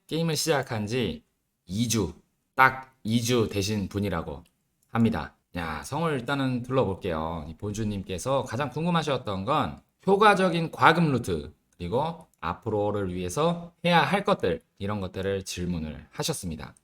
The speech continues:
이십 레벨 캐슬이고, 현재 보니까 주변에 뭐 건축을 이제 한창 하고 계신 것 같죠. 그리고 영웅들, 이분께서 어느 정도 과금을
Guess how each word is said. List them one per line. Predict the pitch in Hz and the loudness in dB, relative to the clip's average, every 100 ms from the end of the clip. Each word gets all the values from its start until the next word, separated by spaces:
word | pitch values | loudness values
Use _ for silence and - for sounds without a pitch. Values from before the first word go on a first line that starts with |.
| _ | _
이십 | 120 147 175 170 | -8 -2 2 2
레벨 | 165 156 151 | 2 2 0
캐슬이고, | 151 156 - 135 127 175 127 85 82 | 0 -4 -2 -4 0 2 4 2 -2
현재 | 127 139 123 | -6 -6 -6
보니까 | 120 120 120 123 143 120 85 71 - | -4 -4 -4 -2 0 0 -2 -4 -12
주변에 | - 113 113 139 117 92 | -8 -4 -2 0 -2 -2
뭐 | 85 82 80 90 117 | -6 -8 -8 -10 -8
건축을 | - 117 120 135 131 127 143 139 | -4 -4 -2 -2 0 0 0 0
이제 | 107 | -2
한창 | 110 220 226 113 98 175 185 _ _ _ | -4 -6 -2 -2 -2 -6 -10 _ _ _
하고 | 180 165 | 0 0
계신 | - 110 135 | 0 -2 0
것 | 117 - | -2 -2
같죠. | - - 104 95 139 185 - | -8 -8 -4 -2 0 -2 -6
그리고 | - 165 131 175 185 _ _ _ | -16 -8 -4 -4 -4 _ _ _
영웅들, | 107 113 131 107 90 78 110 156 - _ - | 0 4 4 4 2 0 -4 -6 -12 _ -6
이분께서 | 135 202 202 185 170 175 | -2 0 2 2 4 4
어느 | 127 190 | 4 4
정도 | 180 175 160 151 | 2 2 0 -2
과금을 | - 117 135 160 151 151 143 131 117 | -2 -2 0 0 0 -2 -2 -2 -4